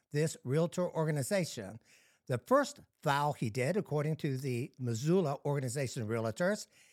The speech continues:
is that his church decided to pull funding from the Missoula Food Bank because the food bank was putting L G B T coloring books along with the food that it was handing out to kids. And his church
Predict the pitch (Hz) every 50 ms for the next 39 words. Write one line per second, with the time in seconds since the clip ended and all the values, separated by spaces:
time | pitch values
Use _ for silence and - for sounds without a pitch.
0 | _ _ _ _ - 160 147 - - - 190 175 - - - - - 196 185 -
1 | - - - - - 277 277 269 269 - - - 208 - - - 185 180 180 185
2 | 170 151 170 - - - 220 240 262 254 - - - 214 233 240 208 127 127 127
3 | 139 156 160 - _ _ 160 151 151 143 135 127 123 113 110 117 156 208 262 269
4 | 277 277 - _ - 349 359 349 330 233 127 123 117 113 143 226 - - - _
5 | _ _ _ _ _ _ _ _ _ - 147 - - 185 180 180 165 - - -
6 | _ _ 156 123 - - - 311 339 330 262 151 147 147 147 160 175 - - _
7 | _ 147 156 147 - - - - 196 196 196 202 196 196 - - 185 226 233 190
8 | - 196 196 196 185 160 - 165 160 151 147 139 - 208 214 220 208 214 - 262
9 | 294 294 269 254 202 202 202 208 208 - - - - _ _ _ _ _ _ -
10 | 98 113 139 175 220 247 247 254 247 - 247 - - - 185 180 180 180 175 -
11 | - - - 139 139 151 170 160 151 - - 147 143 143 151 156 165 - - -
12 | 131 131 135 - - _ _ - 123 110 113 120 143 156 - _ - 285 285 247
13 | 113 92 - - - _ _ _ _ _ _ _ _ - 131 123 131 131 131 143
14 | 147 101 - - 175 - - - - 127 127 151 175 - -